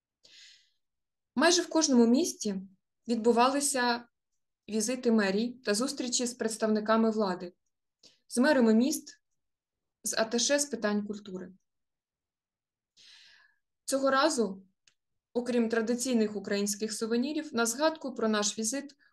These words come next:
у меріях також залишався подарунок від нашого північно-східного сусіда.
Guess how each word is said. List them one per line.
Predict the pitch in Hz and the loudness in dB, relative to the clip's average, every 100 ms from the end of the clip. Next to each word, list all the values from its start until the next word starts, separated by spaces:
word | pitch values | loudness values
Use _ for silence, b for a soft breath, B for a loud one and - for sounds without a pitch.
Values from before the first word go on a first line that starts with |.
| - | -4
у | |
меріях | 233 330 320 294 | 0 2 2 -2
також | - 208 247 | -6 -2 -2
залишався | 240 214 208 226 226 220 226 208 - | 0 0 0 0 0 0 -2 -2 -2
подарунок | 240 233 226 208 185 180 - _ _ _ _ b b _ | -2 0 0 0 -4 -8 -18 _ _ _ _ b b _
від | 220 214 220 | -6 -4 0
нашого | 240 254 247 226 214 | 0 0 0 -2 -2
північно-східного | - 202 220 220 220 208 - 185 190 190 | -6 -2 0 0 -2 -4 -6 -6 -6 -6
сусіда. | 190 190 - 185 170 | -8 -8 -8 -10 -16